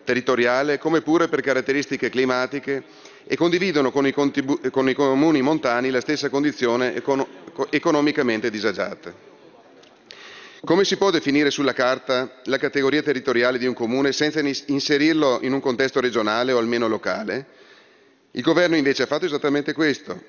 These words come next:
in base a parametri risalenti al millenovecentocinquantadue, senza alcun riguardo per le particolarità delle diverse macroaree del Paese, che costituiscono un unicum geografico e soprattutto economico.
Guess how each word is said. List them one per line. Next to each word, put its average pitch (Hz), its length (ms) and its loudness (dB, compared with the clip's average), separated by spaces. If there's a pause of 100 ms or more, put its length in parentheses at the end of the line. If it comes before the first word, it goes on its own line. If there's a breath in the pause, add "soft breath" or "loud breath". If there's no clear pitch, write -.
in 110 120 -6
base 135 240 0
a 131 40 0
parametri 131 540 -2
risalenti 120 560 -2
al 113 60 0
millenovecentocinquantadue, 117 1500 -2
senza 180 340 -2
alcun 156 200 -2
riguardo 131 440 0
per 131 120 -2
le 127 120 2
particolarità 127 760 0
delle 123 160 -2
diverse 123 380 -2
macroaree 117 500 0
del 110 120 -4
Paese, 110 500 -2 (380 loud breath)
che 143 120 -2
costituiscono 160 760 0
un 120 140 2
unicum 151 440 2
geografico 113 800 -2
e 139 80 -10
soprattutto 143 460 -2
economico. 101 800 -6